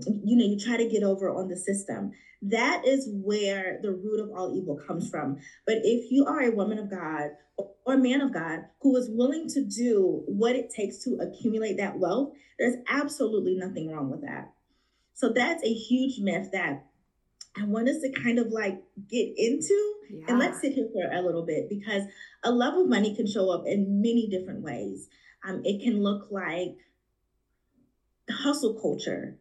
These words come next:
Speaker 2: Yeah.
Speaker 1: So, um, and that's another myth, um, that you have to do more in order to make more. And I think that is one of the biggest issues with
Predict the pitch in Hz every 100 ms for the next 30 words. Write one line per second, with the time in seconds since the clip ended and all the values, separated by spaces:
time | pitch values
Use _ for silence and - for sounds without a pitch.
0 | - - 202 180 - - _ _ 220 202
1 | 202 202 240 277 277 262 247 277 359 240
2 | - - - - 190 180 170 123 - -
3 | 208 202 202 269 269 240 247 - 233 202
4 | 214 269 370 311 196 175 170 190 196 196
5 | 214 202 202 233 196 202 233 - 151 -
6 | - - _ _ _ _ 220 208 220 349
7 | 403 302 254 214 226 240 247 233 208 220
8 | 202 202 208 196 226 220 208 196 180 202
9 | 202 262 311 - 220 - 220 196 190 -
10 | 190 202 190 190 196